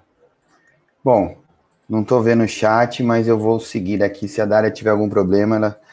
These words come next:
a gente combinou dela me avisar. Então, vamos lá, pessoal. Então, a ideia desse webinar aqui hoje é a gente falar um pouquinho desse universo dos links, né? Um fator de ranqueamento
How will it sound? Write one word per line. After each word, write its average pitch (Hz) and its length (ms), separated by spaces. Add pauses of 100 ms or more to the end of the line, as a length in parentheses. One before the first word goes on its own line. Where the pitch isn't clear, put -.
(160)
a 101 60
gente - 80
combinou 107 320
dela 104 180
me 107 120
avisar. 113 600 (180)
Então, - 120
vamos 104 200
lá, 101 120
pessoal. 113 460
Então, 196 360 (460)
a - 100
ideia 147 320
desse 147 380
webinar 113 540
aqui 101 300
hoje 104 600
é 120 640
a 107 140
gente 117 500
falar - 260
um 233 40
pouquinho 165 380
desse 135 300
universo 101 680
dos 87 300
links, 98 640
né? 95 180
Um 95 80
fator 98 360
de 98 100
ranqueamento 98 640